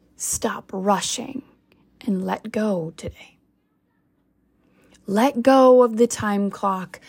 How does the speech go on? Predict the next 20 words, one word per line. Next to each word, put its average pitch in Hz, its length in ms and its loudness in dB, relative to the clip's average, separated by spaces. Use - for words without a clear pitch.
Let 220 320 0
go 285 640 6
of 240 280 4
that 226 520 0
need 254 760 2
to - 160 -6
count 269 640 -2
a 226 80 -2
million 233 400 2
and 233 100 0
one 208 160 -6
things 185 200 -10
off 165 180 -12
in 170 80 -18
a 165 60 -20
day. - 180 -20
And 202 200 -2
start 196 500 -8
embracing 185 680 -4
memories. 175 680 -14